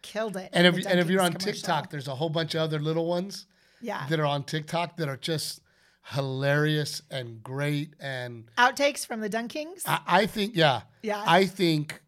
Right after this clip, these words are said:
Speaker 2: this is gonna bring Ben Affleck back.
Speaker 1: Well, you know what? I just, like, for him to
Speaker 2: <clears throat>
Speaker 1: be the superstar that he is and commit to being so
Speaker 2: <clears throat>
Speaker 1: silly like that and pulling it off so well, I
Speaker 2: Well,
Speaker 1: thought was, like,
Speaker 2: I,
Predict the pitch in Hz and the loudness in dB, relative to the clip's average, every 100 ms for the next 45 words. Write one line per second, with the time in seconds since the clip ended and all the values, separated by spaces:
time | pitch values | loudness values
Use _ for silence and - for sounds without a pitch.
0 | _ _ _ 139 127 160 - 143 147 139 | _ _ _ -10 -2 0 0 -2 -2 -2
1 | 120 143 135 127 127 156 127 127 120 - | -2 -4 -4 -6 -8 -10 -8 -6 -6 -8
2 | 110 - - 107 - - - _ _ _ | -12 -12 -12 -12 -16 -20 -20 _ _ _
3 | - - 285 262 381 403 294 277 285 220 | -20 -18 -10 -4 -2 -2 0 0 0 -2
4 | 233 262 330 320 - 240 214 208 - - | -2 -2 -6 -10 -8 -4 -4 -6 -12 -8
5 | 247 220 269 208 - 302 220 247 247 226 | -6 4 4 4 0 -6 -8 -10 -8 -8
6 | 214 196 202 202 - - 254 254 247 - | -8 -8 -8 -8 -8 -8 -8 -8 -8 -6
7 | 214 202 196 202 190 196 190 226 226 - | -6 -4 -6 -8 -10 -12 -16 -16 -14 -10
8 | 190 202 233 339 - - _ - _ - | -10 -8 -8 -10 -14 -20 _ -20 _ -6
9 | 220 226 226 208 208 226 269 - 220 208 | -6 -4 -6 -6 -6 -8 -8 -8 -6 -6
10 | 208 202 196 - - 226 277 - - 208 | -6 -6 -8 -6 -2 -2 -2 -8 -8 -6
11 | 226 247 254 247 254 254 262 - 226 196 | -6 -4 -6 -2 0 2 0 -6 -10 -10
12 | - 208 233 247 214 214 - 208 185 196 | -10 -8 -6 -6 -4 -6 -6 -6 -4 -6
13 | 208 220 - 214 240 214 208 196 - 202 | -6 -8 -6 2 4 4 0 -8 -10 -10
14 | 190 - 175 | -10 -2 -2